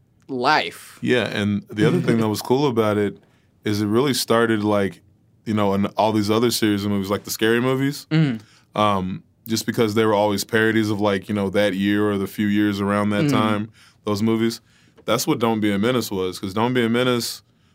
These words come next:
Speaker 2: was, uh, Menace to Society,
Speaker 1: Mm-hmm.
Speaker 2: and then, uh, Juice,
Speaker 1: Mm-hmm.
Speaker 2: which is a movie that
Speaker 1: <laughs>
Speaker 2: stars Tupac, uh, and then, uh, Boys in the
Speaker 1: Boys
Speaker 2: Hood.
Speaker 1: in the Hood.
Speaker 2: You know what I mean? So,
Speaker 1: Mm-hmm.
Speaker 2: like,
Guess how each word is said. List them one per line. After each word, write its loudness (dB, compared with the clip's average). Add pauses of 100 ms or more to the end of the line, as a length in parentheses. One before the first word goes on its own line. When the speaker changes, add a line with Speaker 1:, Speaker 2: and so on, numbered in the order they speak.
(180)
Speaker 2:
was, 0
uh, -2 (160)
Menace -2
to -6
Society, -4 (240)
Speaker 1:
Mm-hmm. -6 (560)
Speaker 2:
and -2
then, -2
uh, -2 (180)
Juice, -4 (120)
Speaker 1:
Mm-hmm. -6 (280)
Speaker 2:
which -8
is -6
a -2
movie 0
that 0
Speaker 1:
<laughs> -2
Speaker 2:
stars 2
Tupac, -4 (960)
uh, -2 (760)
and -4
then, 0
uh, -2
Boys 0
in 0
the 2
Speaker 1:
Boys 0
Speaker 2:
Hood. 0
Speaker 1:
in -14
the -14
Hood. -14 (220)
Speaker 2:
You 0
know 2
what 2
I 2
mean? 0
So, -2
Speaker 1:
Mm-hmm. 2
Speaker 2:
like, -2